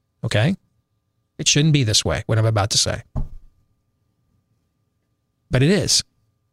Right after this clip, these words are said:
And we can whine about that and rail about it, but then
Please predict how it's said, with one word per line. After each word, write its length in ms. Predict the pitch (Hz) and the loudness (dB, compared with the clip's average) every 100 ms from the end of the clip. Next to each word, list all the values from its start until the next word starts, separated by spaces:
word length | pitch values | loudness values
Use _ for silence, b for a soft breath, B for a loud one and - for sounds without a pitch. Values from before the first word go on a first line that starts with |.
| _ _ _ _ _ | _ _ _ _ _
And 140 | - 131 | 0 2
we 80 | 135 | 2
can 420 | 135 110 113 - _ | 2 2 0 -2 _
whine 360 | 113 104 147 | 0 2 2
about 240 | 156 151 151 | 2 2 2
that 340 | 147 147 147 - _ | 0 2 0 -6 _
and 160 | 117 107 | -2 2
rail 240 | 127 143 | 2 2
about 280 | 143 135 139 | 2 2 2
it, 140 | 143 - | 0 0
but 140 | 120 | 0
then 320 | 147 170 170 | 2 2 0